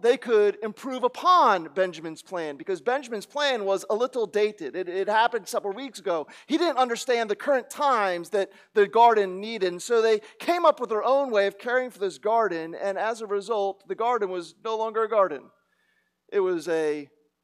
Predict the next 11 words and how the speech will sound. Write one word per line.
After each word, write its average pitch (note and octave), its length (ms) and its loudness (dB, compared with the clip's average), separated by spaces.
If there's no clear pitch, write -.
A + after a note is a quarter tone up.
mud G#3 360 2
pile D3 500 -6
full F3 540 -4
of D3+ 500 -4
weeds. C3+ 680 -16
That F3+ 160 -4
happened E3+ 420 -2
because E3 240 -8
they D#3 140 -8
did E3+ 180 -6
not E3 300 -4